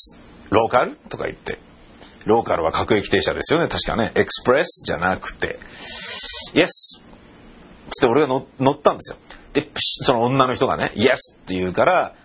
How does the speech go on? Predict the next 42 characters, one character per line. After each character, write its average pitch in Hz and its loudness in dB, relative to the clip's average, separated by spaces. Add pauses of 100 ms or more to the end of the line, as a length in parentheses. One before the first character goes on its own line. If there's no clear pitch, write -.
俺 135 2
が、 123 -2
「だ、 135 0
サ 185 2
ン 190 -6
キ - -
ュ - -14 (260)
ー」 - -20
と 87 -6
言 69 -10
っ - -20
て 107 0
乗 101 2
っ 117 -6
た 214 4
の 98 -12
ね。 87 -14
ピ 135 -8
ッ、 - -10 (400)
で、 135 2
ピ - -8
シ - 2
ッ、 - -4
で、 87 0
閉 165 0
ま 196 4
る 143 -4
直 120 0
前 143 2
に、 147 -2 (2000)
「I 160 4
think」 131 -2
<laughs> - -
っ - -10 (4000)
て - 4
言 156 2
っ - -10
た 143 8
ん - -12
で 107 -6
す - -8
よ。 - -14